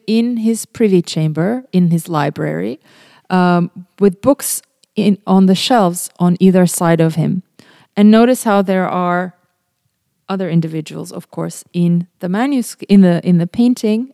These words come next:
in the scene, in the room with him. There are, um, the servants of the privy chamber, the guys to his left, our right,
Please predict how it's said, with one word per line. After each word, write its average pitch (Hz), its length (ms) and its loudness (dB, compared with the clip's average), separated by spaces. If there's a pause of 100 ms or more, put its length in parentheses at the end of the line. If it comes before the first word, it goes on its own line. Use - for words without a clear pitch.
in 175 140 -2
the 160 80 -4
scene, 196 400 4
in 165 100 2
the 165 100 2
room 185 220 6
with 185 220 2
him. 190 240 0 (420)
There 180 240 2
are, 165 480 2
um, 147 380 -2 (240)
the 160 200 -4
servants 208 480 2
of 190 120 -2
the 196 80 0
privy 202 280 2
chamber, 185 640 -4 (300)
the - 80 -16
guys 170 600 0
to 175 600 2
his - 880 -18
left, 170 440 -10
our 180 280 0
right, 170 560 -2